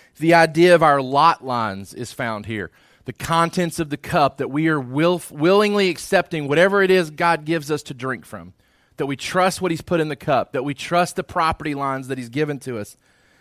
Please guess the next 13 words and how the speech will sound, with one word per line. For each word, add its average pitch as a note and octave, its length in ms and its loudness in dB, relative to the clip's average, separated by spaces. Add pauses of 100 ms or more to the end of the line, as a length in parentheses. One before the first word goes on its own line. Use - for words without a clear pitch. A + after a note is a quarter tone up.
(160)
Um, C3+ 520 0 (380)
that D3+ 100 2
when F#3+ 180 2
we're F#3+ 120 6
tempted G#3+ 420 0
to F#3 80 4
doubt F#3 420 2
his D#3 160 -2
power, C3 460 -4
to C3+ 120 -10
doubt D#3+ 440 0
his D#3 180 -4
goodness, C3 580 -4